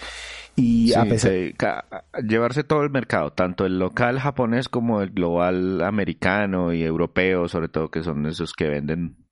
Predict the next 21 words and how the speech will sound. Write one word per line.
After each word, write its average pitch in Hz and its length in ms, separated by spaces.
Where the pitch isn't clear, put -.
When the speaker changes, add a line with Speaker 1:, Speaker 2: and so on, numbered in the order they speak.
Speaker 2:
que 78 180
les 90 420
fortalecería 95 800
económicamente, 92 960
eh, 69 280
teniendo 90 340
en 92 60
cuenta 117 240
que 76 120
las 78 120
ventas 82 280
de 98 80
pronto 78 260
en 90 60
Japón 92 280
están 80 220
un 71 60
poquito 78 300
de 73 100
capa - 260
caída. 65 400